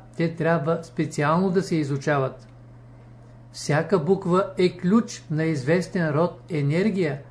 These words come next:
която човек трябва да превръща. Ако е нисша, да я превърне във висша. С буквите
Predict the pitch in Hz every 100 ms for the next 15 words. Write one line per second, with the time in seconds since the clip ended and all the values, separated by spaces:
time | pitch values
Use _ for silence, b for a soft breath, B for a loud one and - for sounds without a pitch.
0 | - - - - 139 156 160 147 - 135
1 | 180 - - - - 139 156 151 143 143
2 | 135 143 165 165 - - - - - -
3 | - 175 170 180 165 170 208 202 214 220
4 | - - - 139 151 147 143 139 143 165
5 | 170 143 131 147 139 - 151 - - -
6 | - - - - - - - - 123 110
7 | 151 165 180 175 190 208